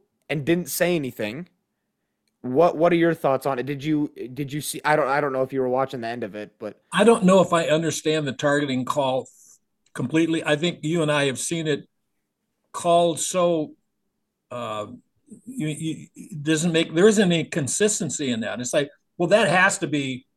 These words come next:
Speaker 2: targeting. And then
Speaker 1: Yeah.
Speaker 2: another one that, uh, that isn't, and clearly you and I and a lot of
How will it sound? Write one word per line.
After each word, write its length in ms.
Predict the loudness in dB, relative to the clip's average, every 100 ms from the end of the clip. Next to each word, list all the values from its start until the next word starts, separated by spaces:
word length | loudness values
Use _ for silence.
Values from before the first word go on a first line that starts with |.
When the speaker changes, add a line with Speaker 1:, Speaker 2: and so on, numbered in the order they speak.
| _ 2
Speaker 2:
targeting. 560 | 4 4 0 -4 -14 -10
And 120 | -4
then 140 | -2 2
Speaker 1:
Yeah. 60 |
Speaker 2:
another 260 | 6 6 4
one 300 | -2 -10 -20 _ _ _ _ -2
that, 440 | 2 2 0 -4
uh, 320 | -4 -4 -6 -14 _ _ -6
that 200 | 0 2
isn't, 480 | 4 2 2 -4 -8
and 160 | -12 -10
clearly 560 | -2 0 2 2 0 -6 -10
you 180 | -6 -4
and 80 |
I 160 | -2 0
and 360 | -2 -2 -4 -6
a 100 | -4
lot 240 | -2 -2
of 100 | -6